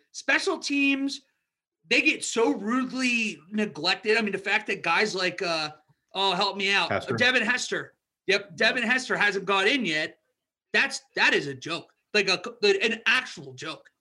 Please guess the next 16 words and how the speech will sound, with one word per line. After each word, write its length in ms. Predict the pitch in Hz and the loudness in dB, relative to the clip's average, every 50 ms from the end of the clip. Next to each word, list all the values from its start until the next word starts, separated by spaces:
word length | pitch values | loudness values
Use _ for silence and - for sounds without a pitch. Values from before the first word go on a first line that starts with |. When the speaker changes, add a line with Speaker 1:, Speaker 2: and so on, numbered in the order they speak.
| _ _ _ _ _ - | _ _ _ _ _ 2
Speaker 2:
I 120 | 147 165 | 4 4
have 140 | 185 190 170 | 4 4 2
a 40 | 170 | 0
question. 460 | - 151 131 107 - - 92 87 90 - | 2 2 2 2 2 -2 -12 -16 -10 -2
I 80 | 117 127 | 0 2
have 100 | 131 123 | 2 2
a 60 | 123 | 0
question 400 | 123 117 98 90 - - 92 95 | 0 0 0 0 -2 -6 -12 -6
for 120 | - 107 | -4 -2
both 260 | 101 107 101 98 92 95 | 0 2 2 0 0 -2
of 100 | 90 92 | -4 -4
you. 180 | 95 92 107 _ _ _ _ _ _ _ _ _ _ _ _ _ _ _ _ _ _ - | -4 -6 -6 _ _ _ _ _ _ _ _ _ _ _ _ _ _ _ _ _ _ 0
James 280 | - 143 156 156 147 143 | 2 4 4 4 2 2
Harrison, 600 | 147 127 120 107 101 - 104 90 - 101 107 - | 2 4 4 2 2 0 -4 -8 -8 -10 -12 -4
is 260 | - 120 120 117 117 | 0 2 2 2 2
he 440 | - 127 127 123 123 120 120 117 113 | 0 2 2 4 4 4 2 2 0